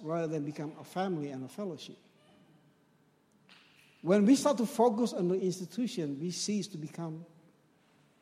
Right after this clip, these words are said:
a church. And not only that, and we become defensive about our religion rather than just loving people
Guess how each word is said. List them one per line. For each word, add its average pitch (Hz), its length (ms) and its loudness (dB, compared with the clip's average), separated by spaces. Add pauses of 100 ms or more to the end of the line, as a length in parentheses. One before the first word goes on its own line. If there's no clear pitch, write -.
(640)
a 165 80 -6
church. - 520 -10 (2750)
And 180 160 4
not 247 100 6
only 277 180 4
that, 247 360 2 (1800)
and 190 140 2
we 240 100 2
become 214 420 2
defensive 208 580 0 (160)
about 165 360 0
our 170 180 0
religion 160 720 -2 (760)
rather 180 260 0
than 156 240 0
just 143 180 -10
loving 143 360 -4
people 139 500 -10